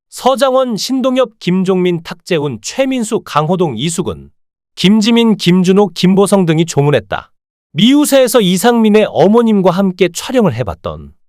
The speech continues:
서장훈과 신동엽은 눈물을 흘렸다는 후문이 전해지기도 했다. 이상민의 엄마 임여순 씨는 이천십칠 년 미우새 패널로 출연했는데 이천십팔 년 건강상의 이유로 하차한 뒤 투병 생활을 시작했다.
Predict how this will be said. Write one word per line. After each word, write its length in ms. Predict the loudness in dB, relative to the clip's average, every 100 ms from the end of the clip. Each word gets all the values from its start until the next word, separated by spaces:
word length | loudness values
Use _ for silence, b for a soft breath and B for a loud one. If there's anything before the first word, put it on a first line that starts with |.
| _ _ _
서장훈과 800 | -4 -2 0 0 0 -2 -2 -2
신동엽은 720 | -2 -4 -2 0 0 0 -4
눈물을 380 | -2 0 0 0
흘렸다는 540 | -2 -2 -2 -2 -2 -4
후문이 460 | -4 -4 -2 -4
전해지기도 600 | -6 -6 -4 -6 -10 -12
했다. 460 | -14 -12 -12 -12 -18 _ _ _ _
이상민의 640 | -4 -2 0 0 0 0 2
엄마 420 | 2 0 2 0
임여순 460 | 0 -2 -2 -2 -6
씨는 320 | -4 -4 -4
이천십칠 680 | -6 -4 -4 -4 -10 -6 -2
년 200 | -2 -2
미우새 440 | -4 -2 -2 -2 -2
패널로 380 | -4 -4 -2 -2
출연했는데 800 | -4 -4 -2 0 -2 -2 -4 -8 _ _ _ _ _
이천십팔 720 | -4 -2 0 0 -2 -2 -2
년 240 | 0 0 -2
건강상의 800 | -2 0 2 0 0 -2 -2 -2
이유로 400 | -4 -4 0 -2
하차한 520 | -2 -6 -2 -2 -2
뒤 160 | -6 -14 -14
투병 360 | -6 -2 -2
생활을 360 | -2 -2 0 -2
시작했다. 680 | -2 -6 -6 -10 -12 -12 _